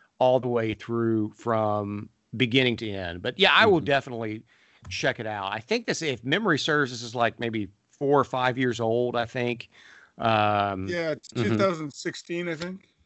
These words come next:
Speaker 1: Okay. All right. Yep. That makes sense. That makes sense.
Speaker 3: Two thousand fifteen, maybe, that, that range.
Speaker 1: Okay. So, and, and before, just one thing on Day of the Beast. Are,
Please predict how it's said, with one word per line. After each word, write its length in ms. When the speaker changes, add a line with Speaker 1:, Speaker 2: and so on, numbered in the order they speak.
Speaker 1:
Okay. 480
All 220
right. 220
Yep. 260
That 200
makes 200
sense. 360
That 180
makes 260
sense. 200
Speaker 3:
Two 140
thousand 60
fifteen, 420
maybe, 300
that, 400
that 180
range. 320
Speaker 1:
Okay. 340
So, 680
and, 180
and 280
before, 420
just 180
one 220
thing 240
on 160
Day 160
of 100
the 80
Beast. 380
Are, 140